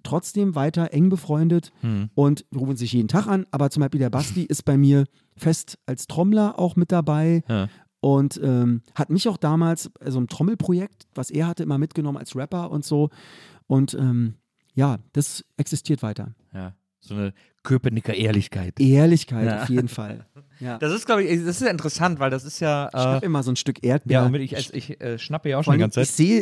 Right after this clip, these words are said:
Speaker 1: ich sehe auch, weißt du, was so schön ist? Es scheint auch Pudding, ein bisschen Pudding.
Speaker 2: Das sieht so aus, ne?
Speaker 1: Mm.
Speaker 2: Drunter, ja.
Speaker 1: Oh Mann, ey.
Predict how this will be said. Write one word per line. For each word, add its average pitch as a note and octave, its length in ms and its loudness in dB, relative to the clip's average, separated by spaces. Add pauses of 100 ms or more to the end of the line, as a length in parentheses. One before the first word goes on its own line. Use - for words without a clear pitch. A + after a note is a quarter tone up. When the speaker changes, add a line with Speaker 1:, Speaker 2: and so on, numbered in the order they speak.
Speaker 1:
ich C3+ 100 -4
sehe F3+ 220 0
auch, D3 100 -4
weißt D3+ 160 -2
du, - 60 -10
was F#3 80 -10
so F#3 80 -8
schön G3 240 -4
ist? G#3 240 -8 (520)
Es D3 120 -4
scheint D#3+ 240 -4
auch D3+ 200 -16
Pudding, A#3+ 380 2 (100)
ein D#3+ 60 -8
bisschen F3 220 -6
Pudding. D#4+ 260 -6 (460)
Speaker 2:
Das B2 100 -12 (100)
sieht C#3 200 -12
so - 100 -10
aus, A3+ 260 -12
ne? - 80 -12
Speaker 1:
Mm. C4+ 240 -2
Speaker 2:
Drunter, A2 320 -6
ja. B2 120 -10
Speaker 1:
Oh C3+ 200 4
Mann, D#3 280 4
ey. A#2 220 -4